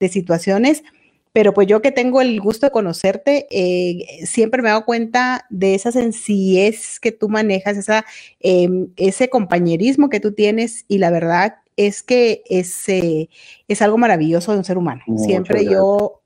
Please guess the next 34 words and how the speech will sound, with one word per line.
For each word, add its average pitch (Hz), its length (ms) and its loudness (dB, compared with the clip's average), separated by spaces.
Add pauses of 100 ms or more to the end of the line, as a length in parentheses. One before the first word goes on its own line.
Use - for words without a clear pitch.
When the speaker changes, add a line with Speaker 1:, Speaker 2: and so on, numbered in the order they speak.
Speaker 1:
lo 196 240 2
he 202 60 4
dicho 220 320 -2
y 226 60 0
lo 196 80 0
he - 20 -14
pensado, 208 560 -2
es 190 100 0
maravilloso. 190 800 0 (440)
Y, 254 480 2
y 254 160 4
mira, 302 200 4
Josué, 277 340 0
yo 285 140 0
sé 330 120 -2
que 370 200 2 (200)
hay 240 140 0
gente, 302 320 0
bueno, 214 220 0
vo-, 220 140 0
voy 240 180 2
a 285 100 2
ver, 294 440 0
eh, 190 260 -2
porque 180 280 -6
la 165 100 -2
gente 208 240 -4
nos, 220 280 -6
nos 175 240 -4
escribe, 226 480 -2 (500)
nos 202 140 0
mandan 202 300 2
Speaker 2:
Ok. - 80 -6
Speaker 1:
saludos. 262 640 2